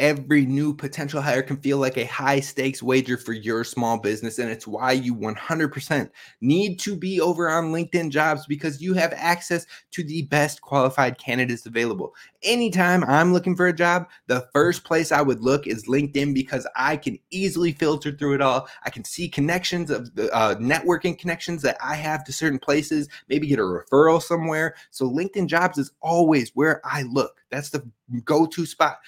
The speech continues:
And that's why you need to put your job on LinkedIn Jobs,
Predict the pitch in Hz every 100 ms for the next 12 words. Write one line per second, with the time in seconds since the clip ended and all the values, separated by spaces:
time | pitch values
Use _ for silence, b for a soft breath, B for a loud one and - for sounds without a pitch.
0 | B 143 175 175 165 135 131 202 208 185
1 | 180 175 185 143 143 190 - 170 185 175
2 | 208 196 143 143 B B 180 214 214 175
3 | 147 147 139 127 127